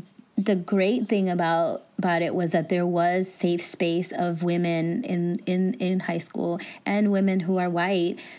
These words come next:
that were a safe space for me,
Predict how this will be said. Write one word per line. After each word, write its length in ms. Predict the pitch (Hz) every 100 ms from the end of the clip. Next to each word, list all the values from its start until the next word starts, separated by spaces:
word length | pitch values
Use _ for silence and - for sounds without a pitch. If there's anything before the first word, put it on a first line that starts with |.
| -
that 560 | 196 185 170 160 156 - -
were 540 | 175 175 175 170 175
a 140 | - 165
safe 260 | 175 180
space 400 | - - 170 -
for 140 | 175 156
me, 340 | 117 82 170